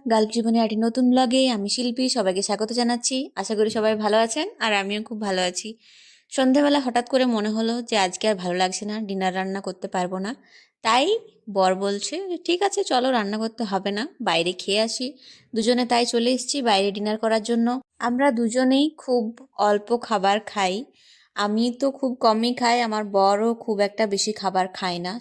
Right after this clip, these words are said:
তো সে কারণের জন্য কয়েকটা নান, কয়েকটা তান্দুরি রুটি আর একটু চিলি চিকেন অর্ডার করেছিলাম, কারণ বেশি খাবার দিলে দুজনে একদমই খেতে পারবো না। এই যে দেখুন, আমাদের খাবার চলে এসছে।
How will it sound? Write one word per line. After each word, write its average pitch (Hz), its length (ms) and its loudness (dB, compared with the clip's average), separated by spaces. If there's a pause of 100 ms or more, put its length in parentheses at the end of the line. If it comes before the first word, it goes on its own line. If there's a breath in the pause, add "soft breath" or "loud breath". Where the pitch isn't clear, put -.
(140)
তো 214 200 0
সে 220 140 -2
কারণের 233 320 2
জন্য 247 420 2
কয়েকটা 220 520 0 (460 loud breath)
নান, 220 460 2
কয়েকটা 214 380 2
তান্দুরি 214 420 0
রুটি 247 480 -2
আর 196 280 2 (100)
একটু 214 260 -4
চিলি 214 220 -2
চিকেন 214 260 -4
অর্ডার 196 200 0
করেছিলাম, 185 460 -2
কারণ 220 300 2
বেশি 208 260 0
খাবার 214 400 2
দিলে 220 180 0
দুজনে 202 340 -2
একদমই 190 320 -4
খেতে 208 220 -2
পারবো 196 320 0
না। 202 180 -2 (340 soft breath)
এই 220 140 -2
যে 226 120 2
দেখুন, 208 340 0
আমাদের 196 320 -2
খাবার 196 320 0
চলে 190 360 0
এসছে। 185 380 -2